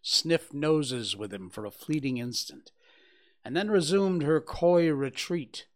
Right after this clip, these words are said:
before his renewed advances. In the meantime, Bill had bethought himself of the rifle, but it was jammed beneath the overturned sled,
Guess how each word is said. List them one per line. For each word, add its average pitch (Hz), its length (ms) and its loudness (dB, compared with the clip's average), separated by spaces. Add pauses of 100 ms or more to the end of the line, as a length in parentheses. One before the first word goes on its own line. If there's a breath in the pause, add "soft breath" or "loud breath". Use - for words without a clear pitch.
(640)
before 135 380 -4
his 127 280 -4 (160)
renewed 117 720 -4 (100)
advances. - 840 -10 (1200)
In 135 80 -4
the 165 100 2
meantime, 180 680 4
Bill 170 240 4
had 143 100 0
bethought 147 400 2
himself 135 500 -2
of 123 60 -12
the 131 100 -4
rifle, 131 640 0
but - 120 -18
it - 120 -20
was 117 140 -12
jammed 143 580 2
beneath 139 300 -2
the 139 120 -2
overturned 151 560 -2
sled, 160 600 2